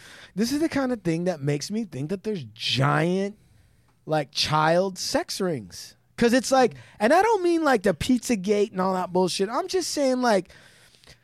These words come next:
you look at, it's crazy. Epstein, underage girls. And Prince Andrew,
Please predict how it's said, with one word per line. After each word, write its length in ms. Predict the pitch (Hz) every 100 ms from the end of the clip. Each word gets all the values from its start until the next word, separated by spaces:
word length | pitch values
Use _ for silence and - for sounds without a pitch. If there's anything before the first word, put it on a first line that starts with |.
| _ _ _
you 180 | - 240
look 280 | 269 285 247
at, 300 | 240 196 170 _ - - -
it's 640 | 294 302 359 190 214 233 -
crazy. 600 | - 302 254 135 123 - _ _ _ -
Epstein, 500 | 294 240 - 139 107 -
underage 580 | 190 202 208 202 160
girls. 680 | 151 190 165 120 - - - _ -
And 280 | 208 202 190 202
Prince 280 | - 311 370 - -
Andrew, 920 | 262 285 277 190 214 202 175 160